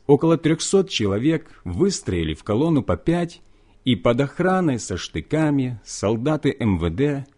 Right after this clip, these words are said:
повели пешком на железнодорожный вокзал. Там посадили нас в вагоны, и через трое суток поездом мы прибыли в Донбасс, город Алчевск.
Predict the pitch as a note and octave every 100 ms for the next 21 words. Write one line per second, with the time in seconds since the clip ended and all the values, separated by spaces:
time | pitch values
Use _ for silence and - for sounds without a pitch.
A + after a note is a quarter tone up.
0 | _ F#2+ F2 B2 G3+ G3+ C3+ - - D3
1 | C#3+ C3+ - G#2 C3 D#3 C3+ A#2+ A2 F#2+
2 | D#2+ F#2 G#2+ G2+ F2 E2 D#2 D#2 C#2 -
3 | _ _ _ _ _ _ _ - E3 G3+
4 | - G#2+ - D#2+ C#3 C3+ G2+ A2 A2 -
5 | - F2 D2+ F#2 F2 D#2 C#2 C2+ _ _
6 | - - - - D3+ C#3 - G#3+ F3+ -
7 | G#3 G3+ E3 - - D#3+ F3 D3+ C3 B2+
8 | B2+ - - - G#2+ D#3 G3+ - C3 F3
9 | D#3 C#3+ C3+ A2 G#2+ C3+ G2 D#2+ D#2 -
10 | _ _ _ - - E2+ A#2+ D3 - _
11 | A2+ A2+ - D2+ C#2 - -